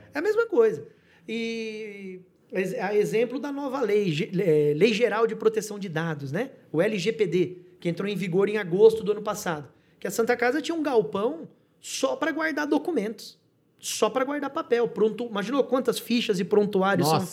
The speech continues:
Speaker 1: são feitas na upa, num pronto-socorro de Vila Maria? Mais aí um hospital com cento e dez leitos, praticamente, a nossa Santa Casa. Quanto de papel? E, e, e hoje,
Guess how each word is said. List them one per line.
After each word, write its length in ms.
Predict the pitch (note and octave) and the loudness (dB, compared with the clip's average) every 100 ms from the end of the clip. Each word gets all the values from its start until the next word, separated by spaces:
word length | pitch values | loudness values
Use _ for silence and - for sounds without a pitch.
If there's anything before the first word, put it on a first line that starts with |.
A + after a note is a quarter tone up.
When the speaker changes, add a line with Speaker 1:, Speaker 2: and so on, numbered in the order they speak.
| - - | -12 -14
Speaker 1:
são 80 | - | 2
feitas 340 | G3 - D3+ | 2 4 0
na 160 | E3+ D#3 | 2 2
upa, 540 | A#3 A#3+ D#3 C#3+ C3+ | 4 2 0 -4 -4
num 100 | E3+ F3 | -6 -2
pronto-socorro 480 | G#3 G3+ G3+ G3 | -2 -2 0 0
de 80 | E3 | 0
Vila 180 | E3 F#3+ | -4 -6
Maria? 580 | E3 E3 A#3+ A3+ D#3 - - _ _ _ _ - | -6 -8 -6 -2 -2 -4 -20 _ _ _ _ -4
Mais 280 | G3+ A#3+ G#3 | 0 2 4
aí 200 | A3+ A3+ | 2 2
um 280 | G#3+ A3+ G#3 | -6 0 -2
hospital 400 | G#3 G3+ G#3+ G#3+ | 0 -4 -4 -4
com 260 | G#3 E3 | -6 -6
cento 420 | D3+ - C4+ C#4 | -6 0 2 2
e 200 | B3 G3+ | -2 -6
dez 360 | D3 G3+ A3 E3 | -2 2 2 0
leitos, 360 | E3+ A3+ A3 - | 0 0 0 -8
praticamente, 580 | F3+ F3 E3 E3+ F#3 | -8 -6 -4 -4 -4
a 40 | F3 | -6
nossa 200 | D#3+ D#3+ | -6 -6
Santa 240 | D#3 D3 | -10 -10
Casa. 340 | D3+ G#3+ G#3+ C3 _ _ - | -8 -8 -8 -14 _ _ -2
Quanto 240 | E4 D4 | -2 -2
de 100 | G#3+ | -8
papel? 560 | - F#3 - A3 E3 - _ _ _ _ _ _ - | -8 -10 -2 -2 -2 -10 _ _ _ _ _ _ -14
E, 800 | G3+ A3+ A3 G3 G3 F#3 F#3 - | -10 -10 -8 -10 -10 -12 -12 -10
e, 80 | G3+ | 0
e 60 | |
hoje, 540 | A3+ A#3+ C4+ B3+ F3 | 6 6 6 -2 -6